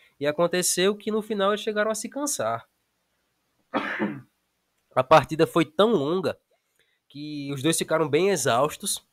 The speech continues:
e acabou que no final eles dormiram durante o jogo. Quem nunca ficou preso numa partida que parecia não acabar nunca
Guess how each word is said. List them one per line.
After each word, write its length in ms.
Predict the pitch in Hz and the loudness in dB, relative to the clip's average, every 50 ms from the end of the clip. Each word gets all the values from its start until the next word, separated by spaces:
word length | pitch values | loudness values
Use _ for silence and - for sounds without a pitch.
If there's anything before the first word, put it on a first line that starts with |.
| _ _ _ _ _ _ _ - _ _ - | _ _ _ _ _ _ _ -20 _ _ -6
e 100 | 143 147 | -4 -2
acabou 340 | 143 - 156 147 143 147 147 | 0 0 0 0 0 -2 -2
que 120 | - 156 | -2 -4
no 100 | 156 156 | -4 -4
final 380 | 135 - 170 151 147 151 156 165 | -6 -6 -4 -2 0 2 2 2
eles 160 | 170 156 135 | 0 -2 -4
dormiram 420 | 151 185 165 151 147 160 165 175 | -4 -4 -4 -2 -4 -4 -4 -4
durante 320 | 170 165 170 180 175 175 208 | -4 -4 -4 -4 -4 -4 -4
o 80 | 196 | -4
jogo. 420 | 143 131 123 127 127 123 110 104 _ _ _ _ _ _ _ _ _ _ - | -2 0 0 0 0 -2 -4 -10 _ _ _ _ _ _ _ _ _ _ -8
Quem 180 | - 160 165 | -4 -2 0
nunca 260 | 170 175 185 185 196 180 | 0 0 0 0 -2 -2
ficou 300 | 175 185 175 190 190 175 | -2 -2 0 0 0 0
preso 360 | - - 151 160 165 156 160 | -2 -4 -4 -2 -2 -2 -2
numa 220 | 160 160 160 160 | -2 -2 -2 0
partida 460 | - 165 156 147 143 - 156 156 160 | 0 0 0 -2 -4 -8 -10 -10 -10
que 60 | 151 _ | -6 _
parecia 420 | - 151 151 156 151 - - 160 | -4 -4 -4 -4 -6 -6 -6 -6
não 80 | 151 151 | -4 -6
acabar 420 | 147 - 160 151 147 160 170 165 | -4 -4 -2 0 2 2 2 0
nunca 520 | 151 143 143 156 165 160 - 208 202 196 | 0 -4 -6 -6 -6 -6 -4 -4 -6 -6